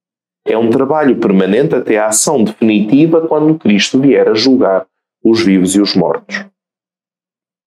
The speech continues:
Caminhar para esse momento definitivo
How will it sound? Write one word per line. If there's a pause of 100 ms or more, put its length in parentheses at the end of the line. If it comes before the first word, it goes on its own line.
(580)
Caminhar
para
esse
momento
definitivo